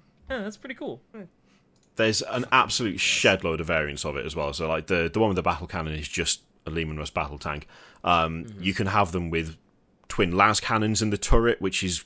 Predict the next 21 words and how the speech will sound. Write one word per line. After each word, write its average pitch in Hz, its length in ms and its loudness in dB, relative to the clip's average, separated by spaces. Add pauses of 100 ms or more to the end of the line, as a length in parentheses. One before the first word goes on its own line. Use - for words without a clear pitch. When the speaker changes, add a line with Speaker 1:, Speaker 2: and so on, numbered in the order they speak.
Speaker 2:
kind 104 240 0
of 92 240 -8
rare, 92 440 2
but 95 220 -2
they, 87 240 2
they 90 160 0
do, 85 280 0 (320)
they 95 100 -2
do 98 180 0
exist. 92 640 0
There's 82 400 0
a 82 140 -2
Conqueror 113 720 0 (180)
variant 117 640 2
that 95 200 2 (360)
has 113 120 -2
got, - 140 -2
like, 107 140 -4
a 110 60 -2
slightly 135 440 2
weaker 123 640 -2